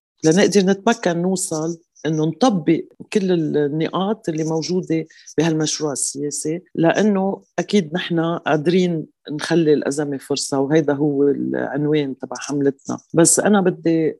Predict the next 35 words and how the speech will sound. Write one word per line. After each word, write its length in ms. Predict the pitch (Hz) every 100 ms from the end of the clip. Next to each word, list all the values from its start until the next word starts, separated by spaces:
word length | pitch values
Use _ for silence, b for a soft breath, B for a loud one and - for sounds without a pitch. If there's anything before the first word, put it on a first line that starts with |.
| - -
أوجه 500 | 151 190 175 185 175
رسالة 460 | 165 - 185 170
للمسنين، 840 | 165 156 170 - 175 160 147 147 180 _ -
آه، 140 | 160
اللي 260 | 160 170 185
هن 220 | 220 202
بركي 260 | 196 196 208
قاعدين 360 | 165 165 190
ببيوتهم 760 | 170 151 170 170 - 160 160 156
ويأسانين 600 | 151 156 - 160 160 160
لأنه 200 | 107 101
خسروا 320 | - 151 156
كل 120 | 147 147
شيء، 320 | - 143 151
خسروا 360 | - 143 147
مصرياتهم، 880 | 147 - 143 143 156 151 147 156 156 -
آه، 100 | -
خسروا 380 | 143 170 - 175
الأمان، 500 | 170 165 190 180 175 165 _ -
لأنه 460 | 139 107 147 147 -
إذا 320 | 135 143 135 135 B B B -
مرضوا 320 | 190 196 175
ما 100 | 160
فيهم 260 | - 165 151
يروحوا 180 | 151
على 100 | 151
المستشفى، 720 | 143 143 - 156 - - 143 143
ما 100 | 147
في 160 | 143 151
مصاري، 720 | 147 - 151 156 143 143 160 -
خسروا 380 | - 196 202 202
كمان 320 | 196 196 208
أولادهم 580 | 202 196 247 196 175 165
اللي 240 | 156 165
هاجروا، 600 | 175 180 156 147 143